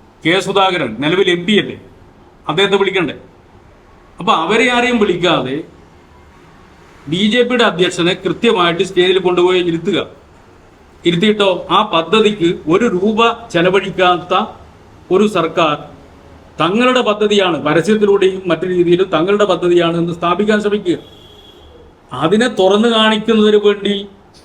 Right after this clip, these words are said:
ഇവിടെ നടന്നിട്ടുള്ള വിമർശനങ്ങളെ ഇതുമായി ബന്ധപ്പെടുത്തിക്കൊണ്ട് പ്രചരിപ്പിക്കുന്നതിന്റെ പിന്നിലുള്ള ലക്ഷ്യം മറ്റൊന്നുമല്ല. ആ ലജ്ജാകരമായ നീക്കത്തെ വെള്ളപൂശുന്നതിന് വേണ്ടിയാണ് സംയുക്തമായി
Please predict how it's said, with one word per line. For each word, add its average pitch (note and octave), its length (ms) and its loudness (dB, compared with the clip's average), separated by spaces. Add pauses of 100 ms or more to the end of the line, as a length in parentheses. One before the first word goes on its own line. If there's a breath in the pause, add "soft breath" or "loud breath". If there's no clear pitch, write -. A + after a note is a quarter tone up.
ഇവിടെ G3+ 240 2
നടന്നിട്ടുള്ള F#3+ 840 0 (540)
വിമർശനങ്ങളെ F#3 760 2 (540)
ഇതുമായി A3+ 520 2
ബന്ധപ്പെടുത്തിക്കൊണ്ട് G#3 1000 2 (1120)
പ്രചരിപ്പിക്കുന്നതിന്റെ F#3+ 800 0
പിന്നിലുള്ള F#3+ 540 2
ലക്ഷ്യം F#3 420 0
മറ്റൊന്നുമല്ല. F#3+ 500 2 (1300)
ആ G#3+ 240 2 (100)
ലജ്ജാകരമായ A3 840 0
നീക്കത്തെ E3 800 0 (420)
വെള്ളപൂശുന്നതിന് A3 840 0
വേണ്ടിയാണ് D#3+ 680 2
സംയുക്തമായി F#3 960 0